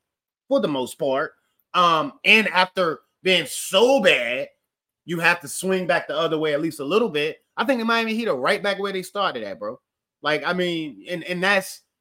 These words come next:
in that top two to four mix with a chance to compete because they have Jimmy Butler, because they have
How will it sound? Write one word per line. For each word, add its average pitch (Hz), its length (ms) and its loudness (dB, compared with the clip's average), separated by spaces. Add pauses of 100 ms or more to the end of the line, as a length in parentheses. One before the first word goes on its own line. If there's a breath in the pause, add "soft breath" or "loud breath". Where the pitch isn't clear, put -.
(440)
in 214 220 2
that 202 360 -2
top 180 360 2 (1000)
two 220 320 -4
to 196 160 -4
four 190 340 0
mix 165 600 -8 (840)
with 190 160 -2
a 185 40 0
chance 202 320 -2
to 202 80 -6
compete 202 520 -6
because 185 320 -6
they 175 140 -4
have 170 300 -2
Jimmy 165 260 -4
Butler, 147 340 -2
because 156 340 -6
they 156 140 -2
have 165 500 -2